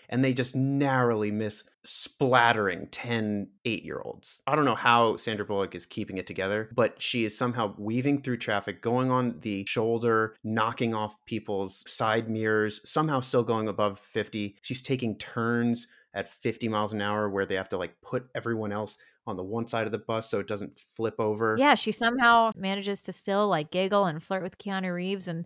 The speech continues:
Speaker 2: one of my favorite slash lines that I hated in this movie where she's like, "So, <laughs> what do we do? Bomb this guy's country or something?"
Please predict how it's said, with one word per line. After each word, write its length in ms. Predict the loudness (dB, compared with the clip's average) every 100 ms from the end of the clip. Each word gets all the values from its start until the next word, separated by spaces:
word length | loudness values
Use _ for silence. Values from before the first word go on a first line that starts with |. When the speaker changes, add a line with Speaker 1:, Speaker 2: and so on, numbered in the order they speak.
| -4
Speaker 2:
one 180 | -2
of 60 | 0
my 220 | 2 2
favorite 640 | 0 -2 0 2 4 2 2
slash 540 | -2 2 2 0 -8 -12
lines 400 | -4 0 0 0
that 80 | -2
I 100 | -4
hated 560 | -6 -4 0 2 2
in 120 | -2 -6
this 160 | -8
movie 320 | -6 -4 -2 -2
where 100 | -4
she's 220 | -6 -2
like, 220 | -2 -2
"So, 480 | -4 4 8 8 4
<laughs> 420 | 0 -4 -4 -2
what 140 | 4 6
do 80 |
we 120 | 6 4
do? 300 | 4 6 6
Bomb 240 | 4 4 2
this 160 | -2
guy's 220 | 2 0 0
country 420 | -2 -2 0 0
or 80 | 0
something?" 560 | -2 0 0 0 -4